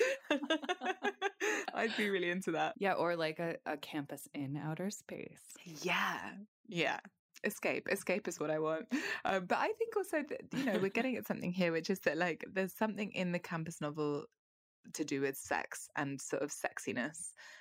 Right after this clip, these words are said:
Speaker 1: And it, maybe it's not just because of literal sex happening in a, in an illicit way or a complicated way between, say, professor and student. But I think also, like,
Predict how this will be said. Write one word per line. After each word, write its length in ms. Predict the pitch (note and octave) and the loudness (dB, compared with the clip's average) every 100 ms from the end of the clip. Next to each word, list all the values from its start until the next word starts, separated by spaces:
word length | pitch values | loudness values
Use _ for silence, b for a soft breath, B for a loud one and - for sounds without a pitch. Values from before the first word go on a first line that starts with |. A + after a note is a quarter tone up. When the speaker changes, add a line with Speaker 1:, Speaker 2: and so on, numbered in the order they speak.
| B | B
Speaker 1:
And 340 | E3+ D#3 D#3 D3+ - _ _ _ _ _ - | 2 2 2 -2 -8 _ _ _ _ _ 0
it, 180 | F3+ | 2
maybe 280 | F#3+ G3+ A#3 | 4 4 4
it's 160 | A#3+ - | 2 2
not 180 | G3 C3+ | -2 0
just 240 | E3+ - | -4 -2
because 420 | D#3+ D#3+ D3+ C#3+ - - _ - | -2 2 0 0 -6 -14 _ 0
of 220 | D#3 - _ - | 0 -2 _ 0
literal 340 | D#3+ D3 C#3+ | 2 2 0
sex 320 | C#3 C#3+ D3+ | 2 0 0
happening 380 | - C#3 C#3+ C#3 | -4 -4 -2 -2
in 80 | C#3 | -2
a, 80 | C#3+ D3+ | -2 0
in 120 | C#3+ | 2
an 120 | C#3 | 2
illicit 440 | C#3 C#3 - - | 2 0 0 -2
way 200 | C#3+ C3 | 2 2
or 80 | B2+ | 2
a 40 | B2+ | -2
complicated 560 | C3+ C#3 C3+ C3+ - | -4 -6 -4 -6 -4
way 140 | A#2+ B2+ | -4 -2
between, 380 | B2 - C3 B2+ | -4 -4 -4 -4
say, 200 | - B2+ | -4 -4
professor 440 | D#3 - C#3+ - | -6 -8 -8 -8
and 120 | E3 | -8
student. 420 | - - C#3+ - B B B B B | -6 -4 -4 -4 B B B B B
But 100 | F#3+ | 2
I 100 | F#3+ | 4
think 200 | A#3 D#4 | 2 2
also, 260 | C#4+ - C4 | 2 4 4
like, 260 | G#3+ - | 2 0